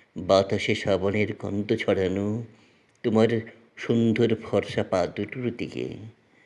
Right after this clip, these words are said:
আমার খুব ইচ্ছে হতো গুনগুনিয়ে ধরি, ওমা, তোমার চরণ দুটি বক্ষে আমার ধরি। আমার লজ্জা করত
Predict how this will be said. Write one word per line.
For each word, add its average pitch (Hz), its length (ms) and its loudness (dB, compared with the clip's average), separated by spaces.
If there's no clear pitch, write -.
আমার 156 260 4
খুব 160 220 0
ইচ্ছে - 380 -2
হতো 107 400 0
গুনগুনিয়ে 113 600 4
ধরি, 107 540 -2
ওমা, 98 380 -2
তোমার 104 280 2
চরণ 98 520 0
দুটি 104 480 -6
বক্ষে 110 460 2
আমার 92 260 -2
ধরি। 95 400 -8
আমার 104 300 0
লজ্জা 113 440 -2
করত - 420 -14